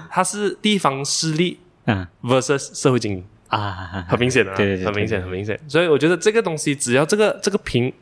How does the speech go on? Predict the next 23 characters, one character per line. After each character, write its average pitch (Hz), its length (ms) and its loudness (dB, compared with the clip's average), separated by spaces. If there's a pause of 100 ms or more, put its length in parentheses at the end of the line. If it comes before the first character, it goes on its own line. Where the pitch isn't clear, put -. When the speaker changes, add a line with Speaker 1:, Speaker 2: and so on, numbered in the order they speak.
(360)
Speaker 1:
我 131 80 2
们 143 160 4
从 135 460 2
原 131 180 2
本 123 80 2
的 117 80 -2
就 127 100 -4
是 127 420 0
一 151 60 2
党 107 160 0
独 104 140 0
大， 117 240 4
然 107 140 -6
后 123 120 -4
到 123 200 2
现 127 180 -2
在 117 160 4
的 113 140 0
就 120 100 -4
是 110 380 -2 (100)
Speaker 2:
分 101 140 2
很 95 100 -2
傻。 - 320 -8